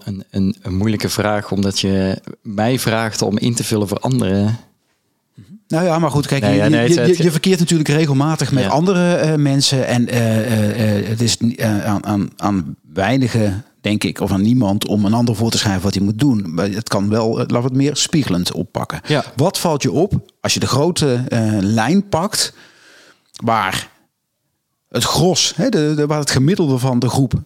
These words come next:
Speaker 2: eh, ambtenaren, maar ook wij mensen misschien, hè, staat en waar we, waar zou dat gemiddelde naartoe mogen bewegen?
Speaker 1: Ja.
Speaker 2: En waarbij dus iedereen dan, eh, zijn
Speaker 1: Ja.
Speaker 2: eigen deel pakt.
Speaker 1: Dan moet ik één ding sowieso aan de voorkant benoemen,
Speaker 2: Ja.
Speaker 1: is dat ik het idee heb,
Speaker 2: Mhm.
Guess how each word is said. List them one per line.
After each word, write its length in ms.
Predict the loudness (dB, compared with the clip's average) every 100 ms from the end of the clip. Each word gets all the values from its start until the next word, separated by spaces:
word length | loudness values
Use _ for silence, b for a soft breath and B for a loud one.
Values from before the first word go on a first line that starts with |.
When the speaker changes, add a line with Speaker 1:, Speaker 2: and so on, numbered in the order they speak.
| -10 _ _
Speaker 2:
eh, 220 | -4 -2
ambtenaren, 520 | 0 0 0 0 0 2
maar 120 | 2
ook 160 | 0 -4
wij 260 | -4 -2 0
mensen 320 | 0 0 0
misschien, 300 | -2 -2 0
hè, 300 | 0 0 0
staat 360 | -2 -2 -2 -2
en 120 | -2
waar 200 | -2 -2
we, 180 | -2 -4 -8 _ _ _ _ _ _ -20 -2
waar 220 | 0 2
zou 140 | 0
dat 120 | 0
gemiddelde 380 | 0 0 0 0
naartoe 260 | -2 0 0
mogen 280 | 0 -2 -4
bewegen? 400 | -4 -4 -6 -12 -16
Speaker 1:
Ja. 280 | -4 -4 -4 B B -4
Speaker 2:
En 100 | 0
waarbij 300 | 0 0 0
dus 160 | -2
iedereen 300 | -2 -2 -2
dan, 300 | 0 0 0
eh, 80 | 0
zijn 180 | 0 0
Speaker 1:
Ja. 60 | 0
Speaker 2:
eigen 400 | 0 0 -2 0
deel 340 | 0 0 -6
pakt. 320 | -6 -4 -4 -8 _ -4
Speaker 1:
Dan 120 | 0
moet 100 | 0
ik 80 | 0
één 220 | 0 2
ding 360 | 2 0 -2 -10 _ _ _
sowieso 480 | -2 0 0 2 0
aan 100 | 0
de 60 |
voorkant 420 | 0 -2 -2 -2 0
benoemen, 420 | 0 2 0 0
Speaker 2:
Ja. 140 | -2 -4
Speaker 1:
is 120 | -2
dat 120 | -2
ik 80 | 0
het 140 | -4
idee 420 | -2 -2 0 2 2
heb, 200 | 0 -2 -6 _ -14
Speaker 2:
Mhm. 140 | -12